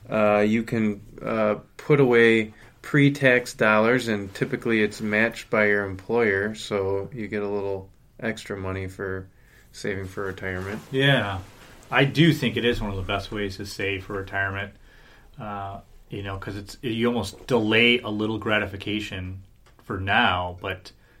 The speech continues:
Speaker 2: you pay yourself later. Uh,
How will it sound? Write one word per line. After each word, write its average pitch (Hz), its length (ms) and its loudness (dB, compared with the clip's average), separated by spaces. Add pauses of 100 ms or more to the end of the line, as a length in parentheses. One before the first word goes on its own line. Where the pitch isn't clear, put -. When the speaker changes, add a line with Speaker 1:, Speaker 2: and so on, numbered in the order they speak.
(100)
Speaker 2:
you 101 100 -10
pay - 280 -6
yourself 95 500 -4
later. 95 420 -6 (760)
Uh, 98 380 -10